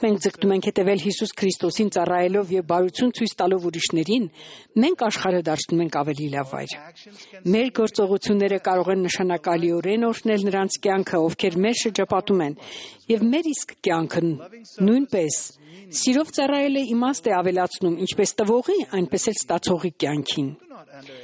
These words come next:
Մի թերագնահատեք ուրիշների վրա բարու համար ազդեցություն գործելու ձեր ներուժը։ Ինչպես ձեր գործողությունների ծառայությամբ,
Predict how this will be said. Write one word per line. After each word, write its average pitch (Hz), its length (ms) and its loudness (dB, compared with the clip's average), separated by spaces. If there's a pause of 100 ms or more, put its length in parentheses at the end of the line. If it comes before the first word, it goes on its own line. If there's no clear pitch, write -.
(300)
Մի 311 300 4
թերագնահատեք 185 800 0
ուրիշների 175 400 0
վրա 180 180 2
բարու 180 320 0
համար 175 300 0 (100)
ազդեցություն 185 640 0
գործելու 180 540 0
ձեր 175 220 2
ներուժը։ 165 460 0 (640)
Ինչպես 262 460 2
ձեր 220 240 0 (100)
գործողությունների 202 920 2 (100)
ծառայությամբ, 185 640 2